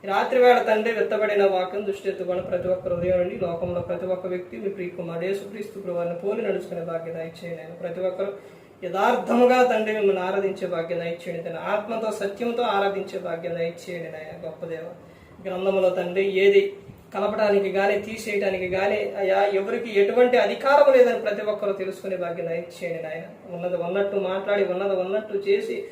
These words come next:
అయ్యా, నీతిగా ఈ లోకంలో జీవించే భాగ్యం దయచేయండి నాయన. గొప్ప దేవ, ప్రతి ఒక్కరూ ఏదైతే చేస్తున్నారో, అయ్యా, మీ పేరిట తండ్రి, ఈ లోకంలో చేస్తున్నదే అది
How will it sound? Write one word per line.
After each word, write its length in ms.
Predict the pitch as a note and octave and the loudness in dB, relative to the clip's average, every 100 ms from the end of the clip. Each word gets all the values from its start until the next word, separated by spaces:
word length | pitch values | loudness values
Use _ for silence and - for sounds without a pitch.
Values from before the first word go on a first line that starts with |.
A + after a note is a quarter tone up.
| - - - - | -16 -20 -20 -12
అయ్యా, 320 | F3 F#3 G#3 G3+ | -4 2 2 4
నీతిగా 400 | A#3 C4 C4 C#4 | 2 4 8 8
ఈ 160 | C4 | 10
లోకంలో 380 | B3 B3 A#3+ A3 | 8 6 2 0
జీవించే 440 | A3 G#3 G3+ G3+ | -2 -4 -4 -2
భాగ్యం 300 | F#3+ F#3 F#3 | -2 -2 0
దయచేయండి 640 | F#3 F#3 - - F3+ E3+ E3 | 2 0 -2 -4 -2 0 -2
నాయన. 580 | D#3+ D#3+ F3 E3+ - E3 | -4 -6 -8 -14 -14 -10
గొప్ప 200 | E3 F3+ | -8 -6
దేవ, 300 | E3+ E3+ E3 | -4 -2 -2
ప్రతి 260 | F3+ F3 | -2 -2
ఒక్కరూ 340 | F3+ F3 G3 G3 - - - - | -2 0 0 -2 -4 -16 -20 -12
ఏదైతే 680 | F3+ F#3+ G#3 G#3+ A3 A3+ A#3 A3+ | -4 2 4 4 2 4 2 2
చేస్తున్నారో, 760 | A3 A3+ B3 B3+ A#3+ B3 C4 - - - - F#3 | 0 2 4 6 6 6 4 -2 -12 -20 -14 -6
అయ్యా, 420 | F#3 G3 D#4+ - - - - | 0 2 2 -2 -12 -20 -12
మీ 60 | G#3 | -10
పేరిట 420 | G#3 A#3 C4+ C4 | 0 6 6 8
తండ్రి, 460 | C4+ B3 A#3 A#3 B3 | 6 6 4 4 2
ఈ 180 | - G#3+ | 0 2
లోకంలో 440 | G3 - C4 C4+ | 2 4 4 6
చేస్తున్నదే 760 | B3 A#3+ A3 A3+ G#3+ G#3 A3 - | 4 2 0 0 0 0 0 -2
అది 400 | F#3+ A3 G3 F#3+ | -4 -4 -2 -4